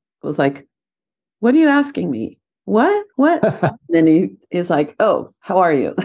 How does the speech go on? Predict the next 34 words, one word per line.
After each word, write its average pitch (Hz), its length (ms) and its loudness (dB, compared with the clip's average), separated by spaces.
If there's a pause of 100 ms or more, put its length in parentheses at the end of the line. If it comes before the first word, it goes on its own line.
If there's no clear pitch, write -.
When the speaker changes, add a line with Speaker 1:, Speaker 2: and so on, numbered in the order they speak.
(220)
Speaker 1:
<laughs> - 640 -6
What's 190 220 0
going 170 280 2
on?" - 300 0
<laughs> - 260 -4
So - 680 -2 (120)
Speaker 2:
Yeah. 104 160 0 (100)
Speaker 1:
I - 140 -10
love - 120 -8
it. - 140 -10 (300)
I 262 100 -8
love - 220 -6
it. - 220 -8 (400)
Okay. 196 340 -2 (280)
So 175 480 2
I'm 175 80 0
gonna 175 260 2
open 226 280 2
the 240 80 2
floor 185 360 2
to 147 580 -2
whatever 156 400 0
last 160 600 -2 (460)
thoughts, 190 400 -2 (340)
either 131 240 2
wrapping 196 400 0
it 202 100 2
up 190 300 0
or 147 100 2
something 160 440 0
you 143 140 2
haven't 147 520 -4
shared. 170 540 -2 (460)
So 139 460 0